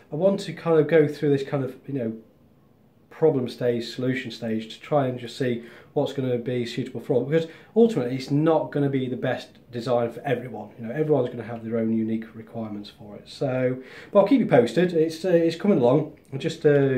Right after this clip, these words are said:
obviously, the reason why I'm not in the, the other room is because I got the three D printer whirring away, and, and someone wasn't too happy when they could hear the printer whirring and can't hear me, my dulcet tones. So anyway, that's it for now. There's gonna be another video, which is another subject, which,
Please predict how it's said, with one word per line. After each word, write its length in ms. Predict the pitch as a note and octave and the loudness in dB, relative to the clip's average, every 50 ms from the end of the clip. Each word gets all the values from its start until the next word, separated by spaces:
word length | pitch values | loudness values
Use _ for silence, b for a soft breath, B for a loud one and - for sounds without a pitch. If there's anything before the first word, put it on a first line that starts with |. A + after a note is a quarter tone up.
| B2 C3 C3+ C3 A#2 A#2+ A#2+ B2 A#2+ | -2 -2 -6 -8 -8 -10 -10 -12 -12
obviously, 260 | A#2 - - - A#2+ | -12 -12 -16 -12 -4
the 60 | B2+ | -2
reason 200 | C#3+ C3+ A2+ A#2+ | -2 -2 -2 0
why 100 | B2 B2 A#2+ | 0 0 2
I'm 60 | A#2 | 0
not 140 | A#2+ A#2 A#2 | 0 -4 -2
in 140 | A2+ A2+ A2+ | -2 0 2
the, 240 | A2+ A2+ A2 A2 B B B B B B B B - | 2 0 0 -2 B B B B B B B B 0
the 80 | C#3 | 0
other 100 | C3+ A#2+ | 2 2
room 260 | A2+ A2+ A2+ A2+ A2+ A#2 | 2 2 2 2 2 0
is 120 | A2+ A2 | -2 -4
because 240 | - - - - A#2 | -6 -8 -8 -8 -4
I 40 | A#2 | -4
got 120 | B2 A#2 - | -4 -4 -2
the 60 | - | 0
three 160 | D#3 C#3 B2 | 0 0 0
D 100 | B2 A#2 | 0 -2
printer 320 | A2 - B2 A#2+ A2+ - A2+ | -4 -4 -4 -6 -4 -6 -4
whirring 300 | G#2 A#2 A2 A2 A2 A2 | -2 -2 -2 -2 -4 -4
away, 260 | G#2 A2 A2+ A2+ A2 | -4 -2 -2 -2 -2
and, 180 | G#2+ G#2+ G#2+ A2+ | -4 -6 -8 -8
and 180 | A#2+ A#2 A2+ - | -10 -12 -12 -8
someone 220 | - A#2+ A2 A2 | -6 -6 -6 -6
wasn't 260 | A2 G#2+ G#2 G#2+ G#2 | -6 -8 -10 -10 -12
too 140 | - A2+ G#2+ | -10 -12 -12
happy 240 | A2 G#2 G2+ - A2+ | -10 -12 -12 -10 -10
when 140 | A2 G#2+ G#2+ | -8 -8 -8
they 80 | G#2 | -10
could 160 | - - A2+ | -10 -10 -10
hear 80 | A2+ G#2+ | -10 -10
the 140 | G#2 G#2 G#2 - - | -10 -12 -14 -14 -14
printer 320 | _ - A2 G#2 - - | _ -10 -10 -10 -10 -12
whirring 340 | - G#2 G#2 G2 G2 G#2 G#2 | -10 -8 -8 -6 -8 -8 -10
and 140 | G#2 G#2 G2+ | -12 -12 -12
can't 200 | G#2 G#2 G2+ G2+ | -12 -12 -12 -12
hear 120 | G#2 G2+ G2 | -12 -12 -12
me, 220 | G2 F#2+ G2+ - B B B B B _ | -12 -14 -14 -16 B B B B B _
my 120 | G#2+ G#2 A2 | -16 -16 -14
dulcet 380 | A2 A2 G#2 - - G#2+ - | -12 -14 -14 -14 -18 -20 -20
tones. 400 | - - - - - G#2 - - B B B B B B | -20 -20 -20 -20 -20 -20 -20 -20 B B B B B B
So 120 | - F3 | 4 6
anyway, 180 | D#3+ C3+ C3+ C3+ | 6 6 6 6
that's 220 | G3 G3 F#3+ - | 4 2 4 2
it 100 | G#3 - | -2 -2
for 80 | - C#3+ D#3 E3 | 2 2 2 4
now. 80 | F3+ G3+ G3+ G3+ | 4 4 2 2
There's 140 | C#3 - | -2 -2
gonna 200 | - D3 C3+ C#3 | 0 2 2 4
be 60 | C3+ C#3+ | 4 4
another 140 | F#3+ G3 - | 4 4 6
video, 340 | D3 D3 D3 E3+ G3 A#3+ A#3 G#3+ - - E3+ | 4 4 6 8 6 6 6 4 0 -2 -4
which 120 | C#3+ C#3 C#3+ | -4 -4 0
is 80 | C3+ | 0
another 300 | C#3 C3 D#3 G3 F#3+ D3+ | 2 4 4 4 4 4
subject, 540 | - - C#3+ A#2+ - D3+ F3+ G3+ G3 - - - | 4 4 0 2 4 4 2 2 0 -2 -8 -8
which, 420 | C#3+ C3 C3 C3+ - - - - | -6 -4 -4 -4 -6 -10 -14 -16